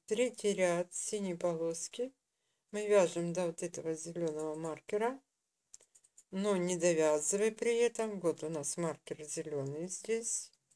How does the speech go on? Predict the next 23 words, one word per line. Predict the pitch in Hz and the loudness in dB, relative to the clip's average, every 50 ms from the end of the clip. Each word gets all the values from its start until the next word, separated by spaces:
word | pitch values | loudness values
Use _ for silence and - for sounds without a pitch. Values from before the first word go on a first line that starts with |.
| _ - _ _ - | _ -20 _ _ -10
Это | - 165 - 165 165 | -10 -8 -4 -2 -2
у | |
нас | 165 160 151 143 - | -2 -2 -2 -4 -6
тридцать | - - 165 165 156 - - - 165 | -6 -4 -4 -4 -2 -2 0 2 2
одна | 156 147 143 143 | 2 2 0 -8
петля | 139 - 131 - - 143 143 143 143 | -8 -10 -12 -8 -6 -4 -4 -4 -4
здесь. | - - 190 226 220 - - _ - - _ _ _ _ _ _ _ _ - | -6 -4 -4 -4 -4 -6 -12 _ -20 -20 _ _ _ _ _ _ _ _ -6
Мы | 185 196 202 | -4 -2 0
не | 190 180 170 | 0 2 4
довязывать | 160 170 170 151 147 139 147 147 - 196 214 208 196 | 6 6 6 6 4 2 0 0 0 0 0 0 0
будем | 196 208 233 220 226 247 240 254 247 _ _ | -2 -4 -4 -2 -2 -2 -4 -4 -10 _ _
три | - 208 185 190 190 202 | -2 0 0 0 -2 -6
петли. | - - - 208 208 - 165 156 147 143 143 - _ _ _ _ _ _ _ _ _ - _ _ - _ - - - - _ _ _ _ _ _ _ _ _ _ - | -8 -8 -8 -8 -8 -6 -6 -6 -6 -6 -8 -12 _ _ _ _ _ _ _ _ _ -20 _ _ -20 _ -16 -16 -16 -16 _ _ _ _ _ _ _ _ _ _ -14
Вот | 156 135 - | -12 -10 -8
смотрите, | - - 156 160 156 - - 156 147 139 - - - - _ _ _ _ _ _ _ _ _ _ _ - | -8 -8 -8 -8 -10 -10 -12 -12 -12 -12 -14 -18 -20 -20 _ _ _ _ _ _ _ _ _ _ _ -8
маркер | 170 170 160 147 - - - 147 - - | -4 -4 -4 -4 -6 -6 -8 -8 -8 -6
середина. | - - - 175 151 160 151 143 139 147 143 139 135 151 196 226 - _ _ _ _ _ _ _ _ _ _ _ - | -6 -6 -4 -4 -4 -4 -4 -8 -6 -6 -4 -4 -2 -4 -4 -6 -8 _ _ _ _ _ _ _ _ _ _ _ -8
Раз, | - 160 165 156 143 139 143 - - | -2 0 2 2 2 0 -2 -6 -12
два, | 143 143 160 170 196 226 269 269 _ _ | -10 -4 -2 0 2 0 0 -2 _ _
три | - 160 165 180 180 175 | -6 -4 -4 -4 -4 -8
петли | - 196 - - - 165 180 214 226 226 220 - | -12 -14 -14 -10 -10 -6 -4 -4 -4 -6 -6 -6
не | 160 165 196 208 | -4 -2 -2 -2
довязывать. | 196 190 190 180 160 147 143 143 139 - - - 131 - | -2 -2 -4 -2 -2 -2 -4 -4 -8 -12 -12 -14 -14 -16